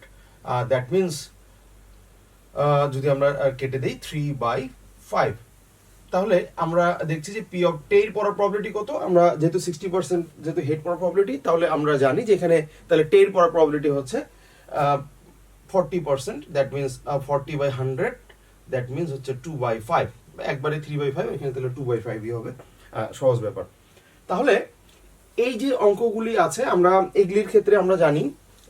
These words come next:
যে, আহ, এই তাহলে প্রবাবিলিটি আগে ছিল P of head হচ্ছে, ছিল হচ্ছে হাফ, তাহলে এখন P of, আহ, head হয়ে গেছে three by five, আর P of tail ছিল হচ্ছে আমার,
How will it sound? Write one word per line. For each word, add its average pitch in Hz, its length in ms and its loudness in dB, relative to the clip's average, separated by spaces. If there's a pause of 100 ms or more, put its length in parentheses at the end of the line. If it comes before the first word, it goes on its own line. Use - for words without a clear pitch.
(120)
যে, 151 320 8 (1080)
আহ, 147 260 0
এই 180 220 2 (120)
তাহলে 214 200 4
প্রবাবিলিটি 214 460 2
আগে 208 160 4
ছিল 220 140 -4
P 208 180 -4
of 196 240 2
head 190 200 0
হচ্ছে, 175 260 -6
ছিল 175 240 -2
হচ্ছে 185 200 0
হাফ, - 260 -2 (260)
তাহলে 165 200 2
এখন 180 220 -2
P - 20 -12
of, 180 340 0
আহ, 147 260 0 (300)
head 151 140 0
হয়ে 160 160 2
গেছে 165 180 -6
three 165 260 -8
by 131 120 0 (120)
five, 110 160 -6
আর 123 180 -2
P 160 40 -6
of 160 220 -4
tail 170 140 2
ছিল 185 220 -2
হচ্ছে 185 240 2
আমার, 190 240 4